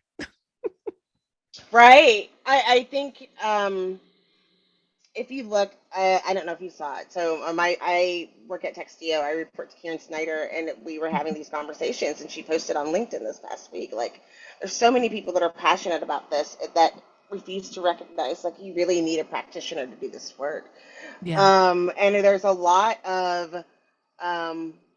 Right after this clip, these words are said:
Speaker 2: you're right. There's a lot of pop, like, in twenty twenty, and unfortunately, there are a lot of, like, hacks, <laughs> like, like, like, that came out of twenty twenty that gave some
Speaker 1: Agreed.
Speaker 2: really bad advice that we're
Speaker 1: <laughs> Right.
Speaker 2: seeing it go into the place, and you're like,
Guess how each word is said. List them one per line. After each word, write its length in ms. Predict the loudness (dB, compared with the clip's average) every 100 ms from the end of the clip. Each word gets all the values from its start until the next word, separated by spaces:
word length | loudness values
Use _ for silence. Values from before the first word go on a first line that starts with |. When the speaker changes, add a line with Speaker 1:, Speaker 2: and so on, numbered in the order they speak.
| _
Speaker 2:
you're 120 | -4
right. 260 | -2 -4 -6
There's 200 | -8 -6
a 40 |
lot 160 | -6 -4
of 80 |
pop, 160 | -6 -6
like, 140 | -6
in 100 | -8
twenty 240 | -8 -8 -8
twenty, 320 | -8 -6 -2
and 140 | 0
unfortunately, 720 | 0 -2 -4 -6 -6 -6 -6 -4
there 160 | 0
are 60 | 0
a 40 |
lot 260 | 0 0 0
of, 100 | -2
like, 200 | -6 -8
hacks, 680 | -10 0 4 4 0 -12 -20
<laughs> 40 | -12
like, 180 | -6 2
like, 220 | 2 2
like, 400 | 0 0 -4 _
that 280 | -2 -2 -2
came 260 | -2 -2
out 180 | 2 2
of 120 | 2 -2
twenty 300 | -6 -6 -8
twenty 460 | -8 -6 -6 -8 -14 -20 -20 -8 4
that 140 | 4 6
gave 220 | 4 6
some 120 | 4 6
Speaker 1:
Agreed. 220 | 6 6
Speaker 2:
really 260 | 4 2 0
bad 340 | -2 0 -2
advice 840 | -2 -2 -2 0 0 -2 -4 -6 -8 -8 -4
that 140 | 0 4
we're 120 | 4
Speaker 1:
<laughs> 40 |
Right. 100 | 4
Speaker 2:
seeing 540 | 0 -2 0 2 0 0
it 160 | -6 -6
go 60 | -6 -2
into 320 | -4 -4 -8
the 120 | -8
place, 440 | -8 -4 -4 -4 -8
and 100 | -4
you're 140 | -2
like, 220 | -2 -4